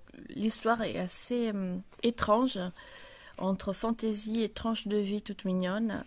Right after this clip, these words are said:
Euh, mais j'aime, j'aime beaucoup l'ambiance. Donc, euh, ça faisait un petit moment que j'avais envie de reprendre la série. Et donc là, voilà, ça y est. Je l'avais commandé, euh, le mois dernier, pour être tout à fait sincère, mais il y a eu un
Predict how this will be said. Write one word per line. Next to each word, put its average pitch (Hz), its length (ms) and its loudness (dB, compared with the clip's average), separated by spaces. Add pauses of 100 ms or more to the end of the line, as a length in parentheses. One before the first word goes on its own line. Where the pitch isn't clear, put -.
(120)
Euh, 170 480 -4 (140)
mais 196 520 -2
j'aime, 190 280 0 (100)
j'aime 226 240 4
beaucoup 220 300 2
l'ambiance. 202 760 0
Donc, 196 400 -4
euh, 180 480 2
ça 196 160 -4
faisait 208 100 0
un 220 80 4
petit - 160 -4
moment 220 240 4
que 240 80 0
j'avais 190 380 0
envie 180 240 -2
de 208 100 -2
reprendre 214 480 -2
la 202 140 0
série. 185 320 -4 (680)
Et 190 60 -8
donc 170 200 -8
là, 160 160 -6
voilà, 175 240 -8 (200)
ça - 60 -10
y - 40 -8
est. - 160 -14
Je 175 140 -8
l'avais 180 180 0
commandé, 208 520 0
euh, 165 200 -4 (800)
le 170 80 0
mois 202 140 6
dernier, 185 320 4
pour 180 120 -6
être - 160 -6
tout 190 80 -2
à - 20 -6
fait 196 100 -8
sincère, 190 460 -4
mais 185 120 -2
il 175 80 -4
y - 20 -4
a 165 180 0
eu 165 40 -4
un 165 40 -8